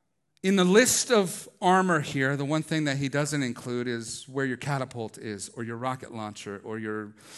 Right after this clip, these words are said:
I C B Ms. But right at the end, he says, "Prayer."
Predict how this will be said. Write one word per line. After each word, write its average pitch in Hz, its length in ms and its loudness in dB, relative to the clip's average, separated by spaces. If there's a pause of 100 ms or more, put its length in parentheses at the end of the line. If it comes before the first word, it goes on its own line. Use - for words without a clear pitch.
(140)
I 135 140 -4
C 131 200 -6
B 127 180 -6
Ms. 120 540 -10 (3000)
But 143 80 -10
right 165 180 0
at 170 100 -2
the - 120 -12
end, 127 180 -6
he 117 60 -6
says, 110 720 -8 (1000)
"Prayer." 98 460 -18